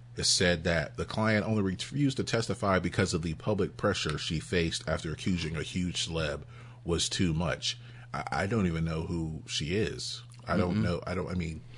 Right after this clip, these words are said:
Speaker 2: Typically, they won't put the names of the, um, of the victims in the
Speaker 1: but
Speaker 2: newspaper
Speaker 1: there
Speaker 2: and
Speaker 1: was
Speaker 2: things
Speaker 1: a,
Speaker 2: like
Speaker 1: I guess
Speaker 2: that.
Speaker 1: there was enough public pressure because, you know, people out there, if it's not in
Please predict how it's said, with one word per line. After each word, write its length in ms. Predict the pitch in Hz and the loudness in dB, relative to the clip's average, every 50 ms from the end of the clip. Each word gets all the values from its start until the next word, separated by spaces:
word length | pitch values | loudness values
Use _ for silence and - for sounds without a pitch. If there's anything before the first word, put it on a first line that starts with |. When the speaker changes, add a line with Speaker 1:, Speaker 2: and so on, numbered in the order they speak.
| - - - - | -16 -16 -6 2
Speaker 2:
Typically, 440 | - 165 170 - 175 160 - 143 120 | 4 4 6 6 4 6 6 6 8
they 120 | 120 117 | 10 10
won't 200 | 117 117 110 - | 10 8 6 6
put 180 | - 131 - - | 4 0 2 4
the 80 | 107 | 4
names 320 | 101 101 101 101 101 98 98 | 6 6 6 6 4 4 4
of 140 | 95 90 | 2 2
the, 220 | - 95 90 - - | 0 -2 -2 -2 0
um, 440 | 98 101 95 92 90 92 92 98 107 - - - - - - - - | 0 2 2 2 0 0 0 -2 -4 -6 -12 -18 -18 -20 -14 2 6
of 140 | 120 123 110 | 6 6 8
the 100 | 110 107 | 6 4
victims 680 | 98 107 110 107 - 127 117 117 117 - - - - - - - - - - - - - - | 6 6 4 6 6 6 6 6 6 6 4 2 0 -4 -10 -18 -18 -18 -18 -18 -18 -10 0
in 140 | - 110 107 | 4 6 8
the 60 | 107 | 8
Speaker 1:
but 40 | 104 | 8
Speaker 2:
newspaper 360 | 104 104 107 104 110 110 107 | 8 8 10 12 10 10 10
Speaker 1:
there 40 | 104 101 | 8 6
Speaker 2:
and 80 | 95 | 8
Speaker 1:
was 100 | 98 104 | 6 6
Speaker 2:
things 100 | 104 - | 6 4
Speaker 1:
a, 20 | - | 4
Speaker 2:
like 100 | 95 92 | 4 6
Speaker 1:
I 40 | 104 | 4
guess 80 | 104 | 4
Speaker 2:
that. 40 | 117 113 | 6 6
Speaker 1:
there 80 | 104 | 4
was 100 | 92 85 | 4 6
enough 320 | 87 80 82 85 87 85 - | 2 2 2 2 0 0 0
public 300 | - 80 80 82 78 - | -2 0 0 0 -2 -2
pressure 280 | - 80 76 - 82 | -2 -2 -2 -2 -4
because, 380 | 78 92 92 - 113 101 90 - | -4 -4 -2 0 0 0 2 0
you 80 | 110 | -2
know, 140 | 90 80 80 | 0 0 -2
people 440 | 80 - 92 87 - 87 85 78 - - - - - - - - | -2 -2 -2 -2 0 0 -2 -2 -2 -6 -16 -16 -16 -14 -8 -2
out 200 | - 82 85 - - | 0 0 0 0 0
there, 140 | 87 82 80 | 0 0 0
if 140 | 82 - - | 0 0 0
it's 160 | 82 - - | 0 0 2
not 220 | 92 87 85 78 | 2 2 2 2
in 260 | 82 82 78 69 71 | 0 0 0 -2 -2